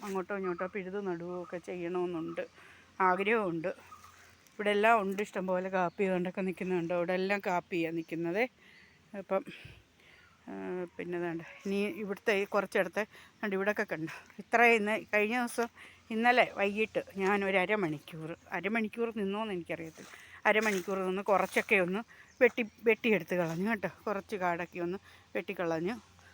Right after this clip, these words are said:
നമുക്ക് പതുക്കെ പതുക്കെ വെട്ടിയാൽ മതി. നമുക്ക് മെഷീനൊന്നും വെച്ച്, ഏ, പിന്നെ കാടെടുക്കാനുള്ള ഒരു ഉള്ള പരിതസ്ഥിതിയല്ല നമ്മുടേത്.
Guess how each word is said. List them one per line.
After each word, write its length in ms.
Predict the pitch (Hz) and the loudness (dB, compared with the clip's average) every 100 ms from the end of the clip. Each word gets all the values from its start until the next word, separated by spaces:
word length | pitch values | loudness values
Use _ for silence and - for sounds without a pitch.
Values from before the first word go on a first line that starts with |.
| - - - - - - - - - - - - - - _ - | -20 -20 -20 -20 -20 -20 -20 -20 -20 -20 -20 -20 -20 -20 _ -2
നമുക്ക് 220 | 262 269 311 | 0 4 4
പതുക്കെ 240 | 247 262 254 | 4 2 2
പതുക്കെ 240 | 240 262 247 | 0 2 2
വെട്ടിയാൽ 280 | 208 220 214 | 2 0 0
മതി. 160 | 202 226 233 | -2 -4 -4
നമുക്ക് 220 | 214 240 233 | -6 -4 -6
മെഷീനൊന്നും 580 | 196 233 220 208 208 208 | -4 -4 -2 -4 -6 -6
വെച്ച്, 240 | 196 - 233 - - - - | -6 -4 -6 -6 -14 -20 -14
ഏ, 40 | 214 202 196 | -8 -6 -6
പിന്നെ 180 | 202 208 | -8 -4
കാടെടുക്കാനുള്ള 920 | 208 196 202 196 196 208 196 202 196 196 202 202 220 202 | -2 0 0 0 -4 -6 -4 -2 -2 2 2 0 -2 -8
ഒരു 200 | 190 202 202 | -6 -6 -6
ഉള്ള 160 | 214 214 - 214 - - | -4 -4 -6 -10 -12 -2
പരിതസ്ഥിതിയല്ല 1040 | 202 185 196 202 - 208 220 196 170 185 190 | 0 0 -4 -8 -10 -4 -2 0 0 -4 -6
നമ്മുടേത്. 440 | 180 175 175 180 | -2 0 -2 -4